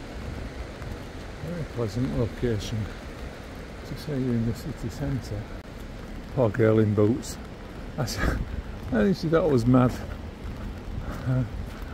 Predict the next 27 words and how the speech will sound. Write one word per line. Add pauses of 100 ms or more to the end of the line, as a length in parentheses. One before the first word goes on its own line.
(120)
I
went
off
on
one
about
the
self-checkout
machines. (540)
Is
it
just
me
that
doesn't
like
them? (1400)
So (1200)
I
said
to
her, (2250)
I
got
frustrated
by
them,